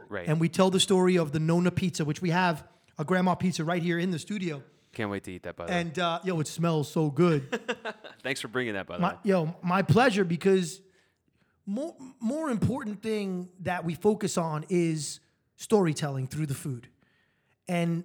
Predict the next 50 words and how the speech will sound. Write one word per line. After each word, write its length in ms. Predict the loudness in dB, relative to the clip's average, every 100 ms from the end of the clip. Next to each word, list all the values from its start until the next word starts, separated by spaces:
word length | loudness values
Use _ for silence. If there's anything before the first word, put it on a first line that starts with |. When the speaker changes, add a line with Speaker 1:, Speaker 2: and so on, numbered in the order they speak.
| 0
Speaker 2:
Mother's 340 | 2 4 4
Day 160 | 2 4
is 140 | 4
gonna 160 | 4 0
be 360 | 2 0 0 -2
a 60 | -2
special, 340 | 0 0 0
special 320 | -2 -2 0
day 200 | 0 0
this 200 | 0 2
year 140 | 0 0
for 180 | 0 0
us 160 | 0
because 380 | -2 -4 -2 -2
it's 180 | -4 -6
really, 300 | -2 0 0
I 80 | -2
think, 200 | -4 -8
the 100 | -8
first 260 | -6 -6
time 320 | -4 -4 -6 -10 -20 -14 -6
we're 100 | -2
gonna 180 | 0 2
be 120 | 2
able 160 | 4
to 80 | 2
welcome 480 | 4 2 2 2 2
in 320 | 2 2 -2 -6 _ _ -2
the 120 | -2
full 320 | 6 8 8
community 540 | 8 6 6 6 4 2
and 100 | 2
be 80 |
ready 340 | 2 2 2 2
to 540 | 2 2 4 4 2 -2 -12 _ -4
unveil 680 | -2 2 2 4 2 0 0
the 100 | -2
thing 260 | 0 0 0
that 120 | 0
we've 100 | -2
been 140 | 0
working 320 | 0 -2 -2 -4
on 100 | -4
for 100 | -6
the 60 |
last 300 | -4 -4 -6
year 120 | -6
and 100 | -6
a 20 | -6
half. 420 | -10 -14 -20